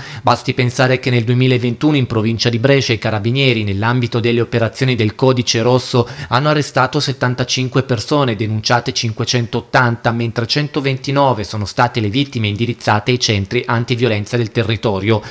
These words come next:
Interventi, quelli delle forze dell'ordine, che hanno portato anche a trenta ammonimenti, quarantadue allontanamenti dalla casa familiare, sessantasette divieti di avvicinamento e due divieti di dimora.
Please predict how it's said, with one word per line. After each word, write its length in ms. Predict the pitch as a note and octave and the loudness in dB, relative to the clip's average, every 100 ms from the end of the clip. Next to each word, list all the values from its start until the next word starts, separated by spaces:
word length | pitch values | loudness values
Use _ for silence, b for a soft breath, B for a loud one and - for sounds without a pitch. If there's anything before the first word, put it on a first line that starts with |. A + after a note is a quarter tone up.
| B B B | B B B
Interventi, 800 | A#2 A#2+ A#2 C3 C3 C3+ D3+ C3+ | 0 2 2 4 2 0 -2 -2
quelli 320 | A2 G#2+ G#2+ | 0 0 0
delle 180 | A2 G#2 | 0 0
forze 480 | - A#2+ B2 - | 2 0 0 -2
dell'ordine, 720 | G2+ A2 A#2 C3 B2+ B2 B2 A2+ | 0 0 2 4 4 2 0 0
che 80 | |
hanno 140 | A2+ A2+ | 0 -2
portato 480 | - A2+ C3+ C3+ C3 | -2 0 0 2 2
anche 280 | B2+ C#3 | 2 0
a 60 | B2 | -4
trenta 360 | - A2 G#2 A2 | 0 -2 0 0
ammonimenti, 760 | G#2+ G#2 B2 C3+ A#2 G#2 A2 | 0 0 2 2 2 -2 -6
quarantadue 520 | - A2 G#2+ A2+ A2 | -2 -2 0 -2 0
allontanamenti 640 | A#2+ A2+ A2 A2 A2+ A#2 A#2+ | 0 0 -2 -2 0 -2 -2
dalla 220 | A2 G#2+ | -2 0
casa 300 | A#2+ A2 A2 | 0 0 0
familiare, 640 | - A2 A2 B2+ A#2 A#2 | 0 0 2 4 4 2
sessantasette 1080 | A2+ - - - A#2+ B2+ B2 B2 D3+ D3 - | -2 -14 -16 -6 -2 0 0 -2 0 0 0
divieti 420 | B2+ A#2+ C3 B2+ | 0 2 0 0
di 80 | B2 | 0
avvicinamento 840 | A#2+ A2 A#2 B2 A#2 B2+ D3 D3 | 0 0 -2 0 0 0 -2 0
e 80 | D3+ | 0
due 260 | A2+ A#2 A#2+ | 2 0 0
divieti 560 | C3 C3 A2+ G2+ A2 A#2 | 0 0 2 0 -2 -8
di 120 | B2 | -2
dimora. 460 | B2+ A#2 F#2 G2 | 0 0 0 -2